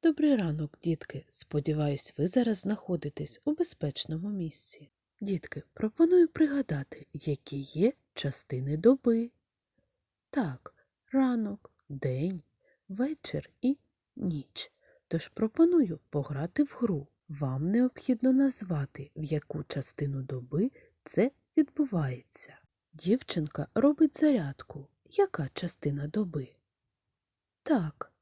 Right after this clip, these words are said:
ранок. Дітки малюють на занятті. Яка це частина доби?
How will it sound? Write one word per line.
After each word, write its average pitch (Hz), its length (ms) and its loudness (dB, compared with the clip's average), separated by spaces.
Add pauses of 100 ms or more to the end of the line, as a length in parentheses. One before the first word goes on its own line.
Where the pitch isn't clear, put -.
(100)
ранок. 185 800 0 (400)
Дітки 165 680 0
малюють 311 540 4
на 285 100 6
занятті. 269 800 2 (360)
Яка 302 380 2
це - 180 -6
частина 143 580 -4
доби? 180 480 -2